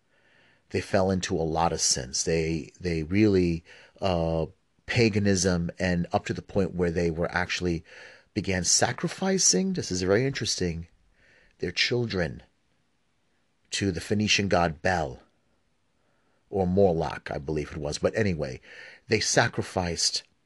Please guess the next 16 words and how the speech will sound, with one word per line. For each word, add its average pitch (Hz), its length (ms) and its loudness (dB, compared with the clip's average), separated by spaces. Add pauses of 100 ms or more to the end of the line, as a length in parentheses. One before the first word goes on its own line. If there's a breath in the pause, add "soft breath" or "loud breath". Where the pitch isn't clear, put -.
(920)
their 95 320 2
babies, - 720 -4 (1900)
and 92 540 2
they 90 120 0
committed 98 460 -4
many 95 580 0
horrible 80 520 -6
sins. - 680 -4 (600 loud breath)
We 107 120 -2
see 110 300 2
this 92 340 0
throughout 95 460 2
the 104 60 -2
book 101 220 -4
of 90 100 -2
Kings. 85 600 -2